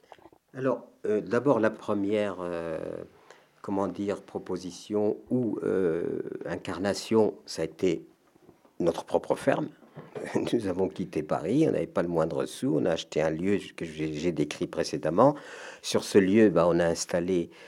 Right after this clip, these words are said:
euh, une activité dite économique. Cette activité économique consistait à faire de, avoir des chèvres, faire du fromage et am-, améliorer. Et puis en même temps, dans,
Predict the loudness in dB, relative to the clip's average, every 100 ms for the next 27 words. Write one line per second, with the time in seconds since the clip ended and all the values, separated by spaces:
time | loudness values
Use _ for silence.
0 | -20 -10 -4 -2 0 0 2 0 -2 -6
1 | -6 -4 2 2 2 -6 -10 -8 -4 0
2 | 2 6 6 4 0 -2 -2 -2 -2 -2
3 | 4 2 4 2 4 2 0 -4 -4 -10
4 | -2 2 2 0 -4 -4 -8 -12 -20 -4
5 | 0 4 4 2 2 4 4 4 -2 -2
6 | -2 -2 0 2 2 2 2 2 2 0
7 | -4 -4 -2 -2 -2 -4 -10 -8 -4 0
8 | 6 8 8 8 6 8 8 8 8 8
9 | 6